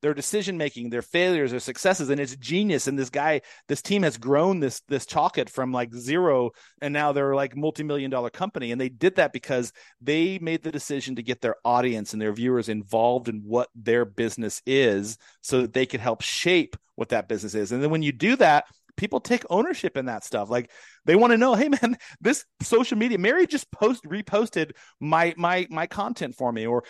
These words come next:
I, I got to go on Mary's show and, like, I, I got to a-, ask questions and she asked my questions. So, like, there's, there's a bevy of ways to do it. But the bottom line is getting,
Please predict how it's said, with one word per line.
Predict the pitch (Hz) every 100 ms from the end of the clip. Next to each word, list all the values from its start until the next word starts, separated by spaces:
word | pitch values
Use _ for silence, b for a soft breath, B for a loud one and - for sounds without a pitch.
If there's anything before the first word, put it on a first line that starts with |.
| B 101 -
I, | 170
I | 196
got | 220 220
to |
go | 175 190
on | 208 185
Mary's | 175 180 170 -
show | 196 196
and, | 170 147
like, | 147
I, | 156 131
I | 156
got | 160
to | 170 143
a-, | 92 - 156 -
ask | 156 -
questions | 196 185 165 139
and | 143
she | 165 -
asked | 151 151 -
my | 156 160
questions. | 185 180 - 113
So, | 160
like, | 175
there's, | 180 180 160 B B
there's | 180 165
a |
bevy | 139 165 202 202
of | 160
ways | 156 151
to | -
do | 127 185
it. | 147
But | 139 131
the |
bottom | 127 143 151
line | 139 135
is | 120
getting, | 113 139 143 127